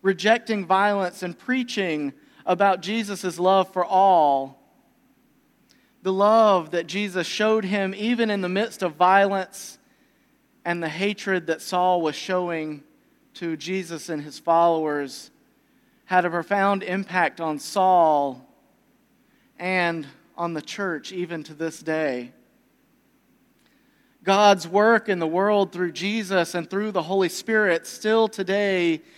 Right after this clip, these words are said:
is to seek out and to save the lost, the broken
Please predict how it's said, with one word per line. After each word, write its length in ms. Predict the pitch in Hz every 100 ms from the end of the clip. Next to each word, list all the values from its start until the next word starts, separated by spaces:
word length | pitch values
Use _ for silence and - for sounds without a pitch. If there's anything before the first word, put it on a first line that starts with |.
| - -
is 180 | 196 -
to 100 | 190
seek 400 | - 247 247 226
out 400 | 202 208 202 202
and 140 | 180
to 100 | 180
save 600 | - 208 208 208 190 151
the 140 | 165 165
lost, 760 | 165 175 147 120 120 - - _ _ _ _ _ _ -
the 80 |
broken 800 | 165 175 185 190 180 147 127 123